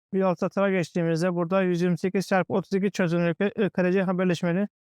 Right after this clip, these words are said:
oled ekranın nesnesi oluşturuyoruz bu şekilde.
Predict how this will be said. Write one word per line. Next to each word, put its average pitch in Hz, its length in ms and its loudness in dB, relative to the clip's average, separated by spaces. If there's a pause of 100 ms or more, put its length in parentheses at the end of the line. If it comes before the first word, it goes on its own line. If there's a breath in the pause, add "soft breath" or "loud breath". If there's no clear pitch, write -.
(120)
oled 196 280 0
ekranın 196 580 0
nesnesi 185 380 -2
oluşturuyoruz 165 640 0
bu 147 40 -2
şekilde. 165 580 0